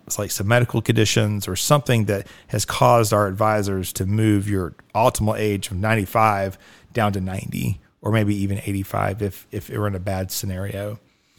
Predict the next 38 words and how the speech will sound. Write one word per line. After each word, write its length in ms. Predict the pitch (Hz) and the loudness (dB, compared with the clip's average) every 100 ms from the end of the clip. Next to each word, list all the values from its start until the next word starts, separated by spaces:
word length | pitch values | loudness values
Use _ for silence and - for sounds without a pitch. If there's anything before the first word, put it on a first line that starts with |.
| _ _ _ | _ _ _
So, 500 | - 139 127 123 117 - | 0 6 8 8 4 -4
I 20 | |
mean, 140 | 131 | -4
and, 160 | 147 147 | -2 2
and 160 | 147 147 | 4 6
we've 140 | 196 | 6
done 160 | 135 101 | 4 0
planning 300 | - 90 90 | -4 -6 -6
for 140 | - | -8
people 460 | 92 104 101 101 101 - _ _ _ _ 107 | -6 -6 -4 -4 -6 -12 _ _ _ _ -14
actually 200 | - - | -10 -4
recently 500 | 104 147 151 104 101 98 | 2 2 2 -2 -4 -4
that 220 | 101 - _ _ - | -6 -8 _ _ -14
were, 140 | 107 95 | -12 -8
were, 200 | 90 - | -10 -8
were 160 | 104 101 | -6 0
told 260 | 139 135 | 2 4
they 80 | 120 | 4
had 80 | 107 | 0
a 60 | |
terminal 320 | - 127 117 104 | 0 0 0 0
condition. 580 | 104 107 139 - 82 - | -2 -2 -2 -4 -8 -4
And 140 | 107 | 0
we 80 | 131 | 2
were, 160 | 147 | 2
like, 240 | 127 110 - | 2 2 0
planning 280 | 127 123 120 | 2 2 2
with 120 | 107 | 0
someone 320 | 120 110 107 | 0 2 2
who 80 | 107 | 2
probably 300 | - 120 120 | 2 4 4
wouldn't 260 | 110 95 95 | 2 0 2
be 140 | 117 | 4
here 140 | 120 98 | 4 2
in 100 | 95 | 0
three 180 | 117 95 | 0 2
months. 540 | 117 113 - - - _ _ _ _ _ _ | 4 2 -2 -8 -8 _ _ _ _ _ _
And 500 | 123 120 113 107 107 | 2 4 4 2 -2